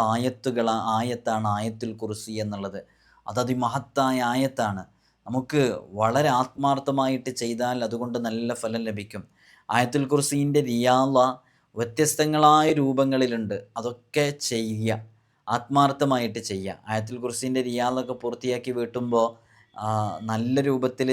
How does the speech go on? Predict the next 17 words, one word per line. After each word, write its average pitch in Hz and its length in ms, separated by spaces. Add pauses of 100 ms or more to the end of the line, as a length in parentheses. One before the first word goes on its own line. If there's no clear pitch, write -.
ചെറിയ 120 480
ചെറിയ 135 400
റിയാളകളൊക്കെ 120 720
പൂർത്തിയാക്കി 113 640
വീട്ടിയിട്ട് 113 640 (420)
വലിയ 113 240
വലിയ 117 280
റിയാളകളിലേക്കൊക്കെ 110 960
വരുന്നതായിരിക്കും 107 760
നന്നാവുക. 104 380 (500)
ആയത്തുൽ 120 400
കുർസിൻ്റെ 131 680
മഹത്വങ്ങളെക്കുറിച്ച്, 127 1120 (540)
ആ, 107 100 (300)
ഇമാമുകൾ 120 600
ധാരാളമായിട്ട് 123 1080
പറഞ്ഞിട്ടുണ്ട്. 117 580